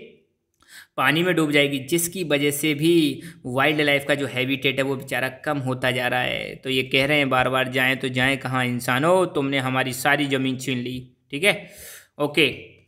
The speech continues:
Natural habitat were also destroyed due to mining works and forest and acid rain। अब मान लो फॉरेस्ट में एसिड रेन हो गई तो पेड़ पौधे वैसे ही ख़त्म हो जाएंगे, छोटे छोटे जीव जंतु मर जाएंगे।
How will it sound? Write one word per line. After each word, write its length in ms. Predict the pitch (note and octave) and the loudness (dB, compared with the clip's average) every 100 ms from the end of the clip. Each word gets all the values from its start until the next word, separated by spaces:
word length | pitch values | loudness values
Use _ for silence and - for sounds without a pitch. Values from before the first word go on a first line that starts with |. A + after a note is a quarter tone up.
| _ _ - | _ _ -2
Natural 400 | D#3 F3+ G#3+ A3+ | 2 2 4 4
habitat 360 | F3 F3 F3 F#3+ | 4 2 4 2
were 180 | F#3+ F#3 | 4 4
also 260 | E3+ E3+ | 4 2
destroyed 460 | E3 D3+ - F3 D3 | 0 0 2 2 2
due 120 | D#3 D#3 | -2 0
to 20 | |
mining 540 | D#3+ C3 C3+ D#3+ F#3 E3+ | 0 2 2 2 2 4
works 280 | D#3+ D#3+ E3 | 4 4 0
and 100 | D3+ - | -6 -4
forest 400 | C3 C3+ B2+ C3 | -2 0 -2 -4
and 260 | C3+ A#2+ C3 | -6 -2 -2
acid 240 | D3+ - | -2 -2
rain। 220 | A#3+ C3+ - - - - - | -2 -4 -6 -14 -20 -12 0
अब 140 | D3+ | 2
मान 220 | D#3 D#3+ | 4 4
लो 100 | E3 | 2
फॉरेस्ट 420 | D#3+ D3 C#3+ C#3+ | 2 2 2 0
में 140 | D#3 D3+ | 0 0
एसिड 260 | - D#3 | 2 0
रेन 200 | C#3+ C#3 | 2 0
हो 100 | C3+ | 0
गई 120 | B2+ B2+ | -4 -4
तो 120 | A#2+ | -6
पेड़ 220 | C#3 C#3 | -2 -2
पौधे 260 | C3 C3 B2 | -2 -4 0
वैसे 280 | C3 B2+ | -2 -2
ही 60 | D3+ | -4
ख़त्म 260 | D3 C3+ C3 | -2 -2 -2
हो 100 | B2 | -2
जाएंगे, 260 | B2+ B2+ | -2 -2
छोटे 240 | B2+ C#3+ C3+ | -2 -2 -2
छोटे 240 | C3+ C3 | 0 0
जीव 200 | B2+ C3 | -2 0
जंतु 260 | B2+ B2 B2+ | 0 0 0
मर 200 | B2 B2+ | 0 0
जाएंगे। 420 | B2+ B2+ - | -2 -4 -8